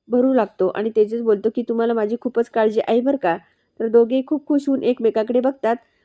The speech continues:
आणि एकमेकांना जेवण भरू लागतात. त्यानंतर इकडे आता मानसी ही आपल्या घरी आल्यानंतर देवघरामध्ये पूजा करत असते, देवासमोर दिवा लावून अगरबत्ती ओवाळत असते.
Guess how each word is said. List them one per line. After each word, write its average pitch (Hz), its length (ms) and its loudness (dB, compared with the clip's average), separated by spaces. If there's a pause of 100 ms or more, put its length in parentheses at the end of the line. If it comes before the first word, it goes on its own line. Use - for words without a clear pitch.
(120)
आणि 214 180 -2
एकमेकांना 220 520 0
जेवण 214 300 2
भरू 240 180 0
लागतात. 180 360 -2 (760)
त्यानंतर 262 420 0
इकडे 302 220 0
आता 294 260 -2 (360)
मानसी 226 400 -2
ही 262 300 2
आपल्या 226 340 -2 (540)
घरी 247 260 2
आल्यानंतर 247 600 0
देवघरामध्ये 233 800 2 (380)
पूजा 240 180 2
करत 254 320 0
असते, 185 360 0 (440)
देवासमोर 226 600 2 (200)
दिवा 240 260 2
लावून 240 320 0 (320)
अगरबत्ती 233 520 0
ओवाळत 220 380 2
असते. 185 340 -2